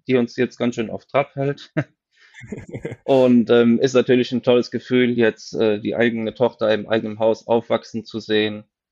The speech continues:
Ja, macht uns auf jeden Fall sehr, sehr viel Spaß. Äh, auch wenn die Nächte zurzeit ein bisschen kürzer sind als vorher, aber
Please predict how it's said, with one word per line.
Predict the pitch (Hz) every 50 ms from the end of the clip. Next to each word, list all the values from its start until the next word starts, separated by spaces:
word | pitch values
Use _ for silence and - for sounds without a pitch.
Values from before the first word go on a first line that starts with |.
| _ _ _ _ _ _ _ _ _
Ja, | 110 107 98 90 90 - _ _ _ _
macht | 127 120 110 - -
uns | 107 -
auf | - - -
jeden | 113 107 107 101
Fall | - - 107 101 101 98 95 -
sehr, | 113 110 104
sehr | - 104 -
viel | - 95
Spaß. | - - - 107 113 120 120 123 - - _ _ _ _ _ -
Äh, | -
auch | 113 107 107 104 - - 107 107
wenn | - 107
die | 107 104
Nächte | 104 117 117 - - 110 -
zurzeit | - 110 104 - 110 113 110 -
ein | 101
bisschen | 107 104 - 107 -
kürzer | - 160 165 165 - 151
sind | 143 - 139 139
als | 131 135 131 123 - -
vorher, | - 135 123 127 127 127 120 120 120 -
aber | - 101 104 101 101 101 98 95 -